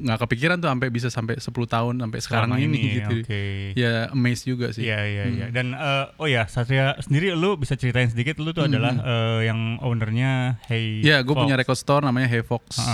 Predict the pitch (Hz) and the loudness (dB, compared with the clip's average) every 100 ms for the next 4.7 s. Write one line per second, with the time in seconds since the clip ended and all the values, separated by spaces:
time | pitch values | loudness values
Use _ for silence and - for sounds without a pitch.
0 | 104 101 110 107 104 107 107 110 110 110 | 0 0 0 0 -2 -2 -2 -4 -2 -2
1 | 110 - - - - - 117 127 127 117 | -4 -10 -20 -20 -20 -6 -2 0 2 2
2 | 127 - 117 113 131 135 - - 120 127 | 2 2 2 2 2 0 -4 0 0 2
3 | 123 113 113 117 135 113 120 113 123 123 | 0 0 0 0 0 0 0 2 2 2
4 | 127 120 - - 127 - 110 | 2 0 -2 0 0 0 -2